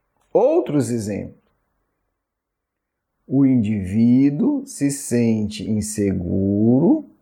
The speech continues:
e vai buscar segurança nas riquezas. Ele tem uma compulsão por acumular dinheiro. Ele tem uma montanha de dinheiro,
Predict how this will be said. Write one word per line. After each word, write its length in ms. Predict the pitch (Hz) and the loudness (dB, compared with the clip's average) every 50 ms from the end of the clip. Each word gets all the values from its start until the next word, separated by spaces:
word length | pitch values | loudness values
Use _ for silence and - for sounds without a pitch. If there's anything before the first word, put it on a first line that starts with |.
| _ _ - | _ _ 0
e 140 | - 131 139 | 4 4 4
vai 260 | 117 117 113 110 110 | 4 4 2 4 4
buscar 720 | 104 98 107 107 107 - - - - 107 107 104 104 104 | 2 2 0 -2 -4 -8 -10 -2 0 2 2 2 2 0
segurança 1300 | 101 - - - 104 98 87 87 95 92 90 98 101 104 107 113 123 151 156 - - 185 233 - - - _ _ _ _ | -2 -4 -2 -2 -2 0 0 -2 -2 0 0 0 -2 0 0 0 0 0 -2 0 -2 -2 -2 -2 -8 -20 _ _ _ _
nas 680 | - - 135 143 139 135 143 151 151 - - - _ _ _ _ _ - | -2 2 4 4 4 4 2 2 0 -4 -10 -14 _ _ _ _ _ -6
riquezas. 880 | 160 190 - - - 156 131 110 104 107 - 80 80 - - - - _ _ _ _ _ _ _ _ _ _ _ _ _ _ _ _ _ _ _ - | -6 -6 -4 -2 0 2 2 0 -2 -4 -8 -10 -12 -14 -18 -20 -20 _ _ _ _ _ _ _ _ _ _ _ _ _ _ _ _ _ _ _ -2
Ele 300 | - 127 139 143 143 135 | 2 2 4 4 2 0
tem 240 | 139 - 131 127 123 | 2 2 4 4 6
uma 220 | 120 120 120 113 | 4 4 2 0
compulsão 1000 | - - 147 147 147 139 170 208 190 - - - 165 147 147 151 151 175 196 - - _ _ _ _ _ _ _ | -2 -2 -2 -2 0 -2 -2 -4 -4 -4 -2 0 2 2 2 2 0 -4 -6 -10 -16 _ _ _ _ _ _ _
por 380 | - 151 147 151 156 151 - - - | 0 2 2 2 2 0 -4 -10 -6
acumular 880 | - 135 - - 151 147 143 139 135 127 117 110 110 110 120 131 - _ _ _ _ _ _ _ - | -6 -6 -4 -2 -2 0 0 2 2 2 2 0 -2 -4 -6 -8 -12 _ _ _ _ _ _ _ -12
dinheiro. 640 | 117 120 143 165 160 147 127 104 95 90 - - _ _ _ _ _ _ _ _ _ _ _ _ _ _ _ _ _ _ _ _ _ _ _ _ _ _ _ _ _ - | -8 -6 -4 -2 0 0 0 0 -2 -4 -8 -14 _ _ _ _ _ _ _ _ _ _ _ _ _ _ _ _ _ _ _ _ _ _ _ _ _ _ _ _ _ -4
Ele 220 | 110 120 117 120 | 0 2 2 2
tem 240 | 98 - - 113 113 | 0 0 0 0 0
uma 140 | 113 110 107 | 0 0 0
montanha 560 | 107 113 135 165 185 190 - 143 139 131 127 | 2 2 2 2 0 0 2 2 4 4 4
de 140 | 110 117 110 | 2 2 0
dinheiro, 760 | 98 110 107 98 95 95 101 101 104 110 131 147 147 143 - | 0 -2 -2 -2 -2 0 0 0 2 2 2 0 0 -2 -4